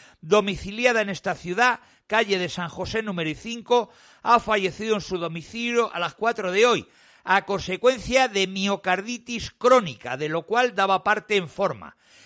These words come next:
En vista de esta manifestación y de la certificación facultativa presentada, dispuso el ser, el señor juez municipal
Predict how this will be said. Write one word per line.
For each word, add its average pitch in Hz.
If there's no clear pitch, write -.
En 190
vista 214
de 214
esta 202
manifestación 170
y 170
de 160
la 151
certificación 143
facultativa 147
presentada, 196
dispuso 208
el 196
ser, 240
el 190
señor 208
juez 214
municipal 220